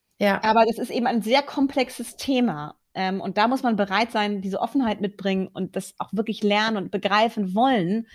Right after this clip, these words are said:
Speaker 2: damit man diesem hochkomplexen sozialen Wesen Hund auch gerecht werden kann. Das
Speaker 1: Mhm.
Speaker 2: finde ich eben so wichtig. Dann ist dieses Zusammenleben eben auch so wunderbar, wie du das mit deinen beiden Hunden genießen kannst. Aber das
Speaker 1: Mhm.
Speaker 2: muss dir klar sein, das musst du annehmen wollen. Das geht nicht mal so eben nebenbei,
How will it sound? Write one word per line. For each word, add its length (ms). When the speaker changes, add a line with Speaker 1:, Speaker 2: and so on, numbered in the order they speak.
Speaker 2:
damit 260
man 120
diesem 420
hochkomplexen 720
sozialen 640
Wesen 320
Hund 200
auch 120
gerecht 340
werden 220
kann. 240
Das 140
Speaker 1:
Mhm. 60
Speaker 2:
finde 200
ich 140
eben 160
so 160
wichtig. 260
Dann 180
ist 140
dieses 260
Zusammenleben 560
eben 220
auch 140
so 180
wunderbar, 460
wie 80
du 80
das 160
mit 120
deinen 220
beiden 260
Hunden 240
genießen 380
kannst. 320
Aber 160
das 180
Speaker 1:
Mhm. 60
Speaker 2:
muss 140
dir 140
klar 340
sein, 140
das 100
musst 160
du 60
annehmen 420
wollen. 240
Das 160
geht 220
nicht 220
mal 180
so 80
eben 320
nebenbei, 640